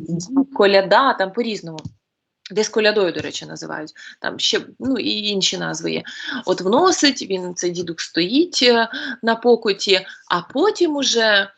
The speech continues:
на, десь на Старий Новий рік, десь, е, пізніше його обмолочують, та?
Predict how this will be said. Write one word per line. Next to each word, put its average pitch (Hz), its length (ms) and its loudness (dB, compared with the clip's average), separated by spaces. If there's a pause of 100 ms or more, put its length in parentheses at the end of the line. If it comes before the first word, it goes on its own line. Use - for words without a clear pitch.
(360)
на, 170 680 0
десь 220 300 0
на 185 80 -6
Старий 220 340 -2
Новий 214 220 -2
рік, 196 240 -4
десь, 160 400 -2
е, 156 240 -4
пізніше 196 680 0 (180)
його 214 340 2
обмолочують, 185 920 -2
та? 247 300 2